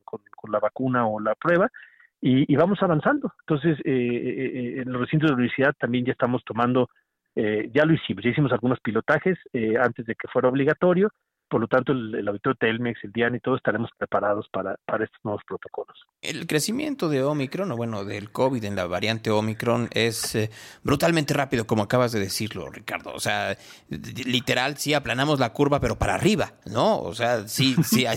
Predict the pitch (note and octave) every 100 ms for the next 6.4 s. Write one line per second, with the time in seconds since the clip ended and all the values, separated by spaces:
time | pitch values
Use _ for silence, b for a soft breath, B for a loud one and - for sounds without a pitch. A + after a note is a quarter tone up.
0 | B2+ C3+ D3+ B2+ C3 D3+ C#3+ B2 - B
1 | B B B2+ D3 C#3+ D#3 D3 C3+ C#3+ C#3+
2 | B2+ A2 A2 G#2 C#3+ E3+ D#3+ A#2 A2+ G#2
3 | F#2+ F#2+ G2+ A2+ G2+ A2+ B2+ C#3+ D3 B2
4 | C#3 C#3 C3+ C3+ C#3 B2 A2+ G#2 G2+ G#2+
5 | G#2 G#2+ A2+ E3+ F#3 - A#2 G2 - A#2
6 | D3 - F3